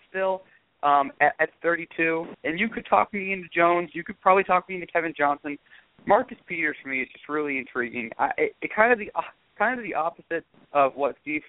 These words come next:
of what Steve was talking about, a guy who had a really strong senior season and a high character kid. I'm not saying Marcus Peters doesn't have a high character, but he was kicked off this team, um, you know, which obviously brings in the kind of question about him.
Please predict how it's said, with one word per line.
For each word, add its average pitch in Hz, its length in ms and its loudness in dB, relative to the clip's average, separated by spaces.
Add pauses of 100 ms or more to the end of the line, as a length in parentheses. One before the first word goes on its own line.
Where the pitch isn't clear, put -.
(120)
of 123 140 -4
what 131 200 -2
Steve 151 120 -2
was 151 120 -2
talking 151 300 0
about, 143 180 4
a 135 80 2
guy 135 220 4
who 143 160 -8
had 139 180 2
a 127 60 0
really 135 320 -6 (100)
strong 135 380 2 (400)
senior 147 300 2 (100)
season 139 440 0 (340)
and 127 260 6
a - 40 2
high 139 220 4
character 139 580 -4
kid. 143 280 2 (200)
I'm 180 160 4
not 208 220 4
saying 180 180 -2
Marcus 160 260 2
Peters 147 180 -6
doesn't 156 120 -8
have 160 80 -12
a 143 60 -2
high 147 220 -2 (100)
character, 156 340 -2
but 139 200 -2
he 147 100 -12
was 165 180 0 (100)
kicked 165 200 -4
off 151 160 -2
this 131 100 -12 (100)
team, 139 320 -4 (260)
um, 120 440 4
you 143 100 -8
know, 131 120 2
which 135 180 -2
obviously 143 300 0
brings 139 320 -4
in 135 80 -8
the 127 60 -10
kind 139 200 -6
of - 60 -12
question - 440 -2
about 123 280 2
him. 113 140 -14